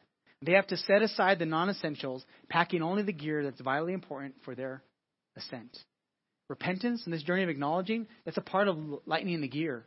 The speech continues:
lightening the load, right? You're saying, "All right, God, all this stuff, man, I don't want it. Help me to get over this stuff. Help me to leave that behind so I could ascend with, with less baggage," right? And I think a lot of times what's so hard to climb is we don't deal with the past.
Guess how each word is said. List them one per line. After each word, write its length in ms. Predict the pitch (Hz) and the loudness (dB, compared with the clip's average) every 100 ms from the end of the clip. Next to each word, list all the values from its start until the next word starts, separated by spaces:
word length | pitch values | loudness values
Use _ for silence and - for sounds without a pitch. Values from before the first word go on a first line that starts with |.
| 135 | -4
lightening 300 | 160 170 160 | -2 -2 -4
the 60 | |
load, 320 | 135 151 127 - _ 120 | -2 -2 -2 -8 _ -4
right? 180 | 151 | -2
You're 80 | 165 | -2
saying, 160 | 143 160 | -6 -2
"All 80 | 175 | 0
right, 100 | 151 | 2
God, 220 | 147 147 - _ _ - | 2 0 -6 _ _ -6
all 200 | 160 196 | 0 2
this 180 | 196 - | 2 2
stuff, 240 | 160 202 - _ _ _ | 0 0 -4 _ _ _
man, 120 | 151 | -4
I 40 | 170 | -2
don't 120 | 175 | 0
want 200 | 151 196 | 0 0
it. 140 | 123 - _ _ _ | -4 -10 _ _ _
Help 140 | - | -4
me 100 | 220 | 0
to 100 | 208 | 0
get 160 | 147 165 | 0 0
over 240 | 175 220 | 2 2
this 160 | 165 139 | 0 0
stuff. 160 | 151 135 | -6 -4
Help 120 | 196 | -2
me 80 | 233 | 0
to 60 | |
leave 320 | 160 165 190 | -2 -2 0
that 240 | 185 180 175 | 4 4 4
behind 480 | 151 156 196 170 151 - - | -2 0 -2 -2 -6 -16 -10
so 80 | 156 | 0
I 80 | 185 | 2
could 160 | 196 | 2
ascend 560 | 160 - - 208 208 185 - _ _ | 0 -2 -2 0 0 -2 -8 _ _
with, 260 | 175 170 - | -6 -6 -4
with 160 | 160 | -4
less 260 | 139 170 165 | -2 -2 -2
baggage," 600 | 147 147 175 123 107 - _ _ _ _ _ | 2 2 2 -4 -10 -20 _ _ _ _ _
right? 240 | 139 175 190 _ - | -2 -2 -2 _ -8
And 100 | 147 | 0
I 40 | |
think 120 | 247 | 2
a 40 | 214 | 4
lot 80 | |
of 60 | 185 | 6
times 240 | 196 185 | 4 2
what's 240 | 170 170 - | 0 -4 -2
so 100 | 180 | 2
hard 180 | 190 170 | 2 2
to 40 | |
climb 300 | - 185 220 | 0 0 2
is 100 | 156 | 0
we 100 | 170 | 2
don't 180 | 190 165 | 0 0
deal 120 | 170 | -2
with 100 | 175 | -2
the 80 | - | -4
past. 400 | 147 151 208 | -2 -2 -2